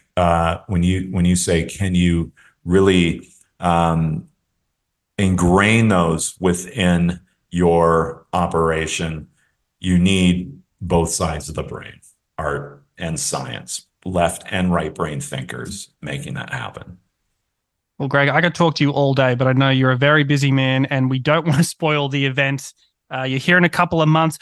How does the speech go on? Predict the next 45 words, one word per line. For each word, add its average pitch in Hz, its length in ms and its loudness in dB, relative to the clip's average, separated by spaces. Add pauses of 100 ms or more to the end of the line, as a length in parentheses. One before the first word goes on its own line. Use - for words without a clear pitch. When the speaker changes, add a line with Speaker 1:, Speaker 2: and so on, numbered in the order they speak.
(160)
Speaker 2:
You 180 80 0
mentioned 247 240 0
before 202 320 0
earlier, 202 220 0
you 156 260 -6
have 233 280 -2
been 185 140 -2
in 170 100 0
Sydney 185 340 -4
before. 123 540 -10 (720)
Uh, 147 320 4
Speaker 1:
That's - 120 0
Speaker 2:
how 214 80 2
Speaker 1:
right. 320 80 2
Speaker 2:
long 440 120 0
were 440 60 4
you 330 200 6
here 262 200 4
last 233 240 4
time? 113 240 -4 (1700)
Speaker 1:
Uh, 131 420 2
eleven 147 400 4
days. 131 600 0 (300)
Speaker 2:
Okay. - 160 2
Speaker 1:
We 135 60 6
had 113 80 2
a 101 80 2
good, 120 280 0 (180)
yeah, 110 540 2
in 120 180 0
the 120 100 2
dead 113 260 0
of 113 140 -2
summer, 117 420 -6
I 85 80 -2
believe. 80 400 -6
It 82 100 -4
was, 85 320 -2
uh, 82 200 2
December. 90 760 -4 (340)
Speaker 2:
Wow. 120 340 0
Okay. 127 400 0
I 131 80 0
apologize. 127 560 2
Speaker 1:
So, - 60 -20